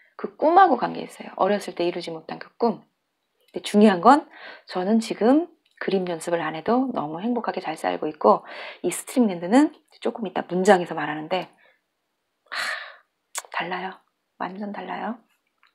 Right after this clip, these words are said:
그래서 이제, 이제 부인한테 왜 이제까지 비밀로 했냐 했더니 이제 뭐 이제까지 일 년 전부터 연습했다고 했잖아요. 음, 그래서 이제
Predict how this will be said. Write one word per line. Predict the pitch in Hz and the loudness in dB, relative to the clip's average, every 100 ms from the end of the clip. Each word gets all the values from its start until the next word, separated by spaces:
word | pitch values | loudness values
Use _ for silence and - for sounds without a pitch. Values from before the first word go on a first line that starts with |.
| _ _ _ _ _ _ - - - - | _ _ _ _ _ _ -14 -14 -10 4
그래서 | 262 | 10
이제, | 240 196 214 294 359 - _ - - - - - - _ _ _ _ - | 10 10 8 8 6 -4 _ -20 -20 -20 -20 -20 -20 _ _ _ _ -2
이제 | 226 | 4
부인한테 | 226 269 330 349 277 | 6 8 10 10 10
왜 | 247 226 220 | 12 10 8
이제까지 | 214 233 214 | 6 8 8
비밀로 | 196 214 202 | 6 6 6
했냐 | 214 262 226 190 208 | 8 8 10 8 6
했더니 | 180 165 175 165 | 4 0 0 0
이제 | 160 | -4
뭐 | 160 156 151 156 _ - | -4 -6 -8 -12 _ -4
이제까지 | 185 202 180 165 170 170 | 2 2 4 0 -2 -2
일 | 190 | 2
년 | 190 180 | 4 4
전부터 | 165 156 160 | 0 -2 -2
연습했다고 | 160 165 208 190 165 - 175 | -2 -4 -4 -2 -2 -4 -4
했잖아요. | 175 165 160 233 294 - - - - - - - _ _ | -2 -2 2 2 2 -4 -20 -20 -20 -20 -20 -20 _ _
음, | 202 202 196 190 190 190 190 - _ - - _ - - _ _ | -6 -6 -6 -8 -10 -12 -16 -20 _ -20 -20 _ -20 -20 _ _
그래서 | - 208 | -2 -2
이제 | 180 165 | 0 -2